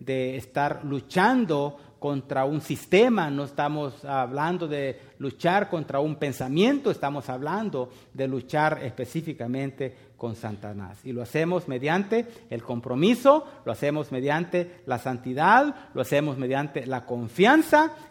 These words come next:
que tenemos en el poder y el recurso que Dios nos da como cristianos. Ahora pasaremos a la siguiente parte de la armadura, que es la que toca ver hoy, que sería, ah, el escudo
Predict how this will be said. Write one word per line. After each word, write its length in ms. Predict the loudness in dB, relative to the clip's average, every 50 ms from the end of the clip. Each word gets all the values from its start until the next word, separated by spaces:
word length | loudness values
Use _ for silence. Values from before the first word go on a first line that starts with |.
| -10
que 100 | -10 -8
tenemos 600 | -6 -6 -6 -4 -4 -4 -2 -4 -4 -4 -6 -8
en 120 | -8 -6 -6
el 100 | -6 -6
poder 460 | -8 -8 -4 0 2 2 0 0 -4
y 60 | -4
el 80 | -4 -4
recurso 580 | -4 -8 -6 0 4 4 4 4 4 2 0 0
que 100 | 0 -2
Dios 160 | -2 -2 -2
nos 180 | -2 -2 -2 0
da 540 | 2 2 2 2 0 -6 -14 -20 -20 -20 _ -14
como 280 | -10 -8 -8 -8 -8
cristianos. 600 | -8 -10 -12 -10 -8 -6 -6 -6 -6 -8 -12 -14 -18 -20 _ _ _ _ _ _ _ _ _ _ _ _ _ _ _ -20 -20 -20 _ -20 -20 -16 -6 0
Ahora 180 | 2 2 2
pasaremos 520 | 2 2 0 0 0 0 0 0 -2 -2 -2
a 60 | -2
la 100 | -2 -2
siguiente 440 | -2 -4 -6 -4 -4 -4 -4 -6 -6
parte 360 | -4 -4 -4 -4 -4 -6 -6
de 120 | -6 -4
la 80 | -6 -8
armadura, 540 | -10 -10 -10 -8 -6 -4 -4 -4 -4 -4 -4
que 80 | -6
es 80 | -6 -6
la 120 | -6 -8
que 180 | -6 -6 -8 -6
toca 300 | -6 -8 -10 -10 -8 -6
ver 180 | -6 -6 -6 -6 -4
hoy, 340 | -2 0 2 2 2 0 -4
que 140 | -8 -12 -12
sería, 580 | -8 -8 -6 -6 -4 -2 -2 -2 -2 -2 -4 -10 -16 -20 -20 -20 _ _ -10
ah, 260 | -6 -4 -4 -4 -6 -6
el 180 | -8 -6 -4 -4
escudo 680 | -4 -6 -6 -4 2 4 4 4 4 4 2 2 2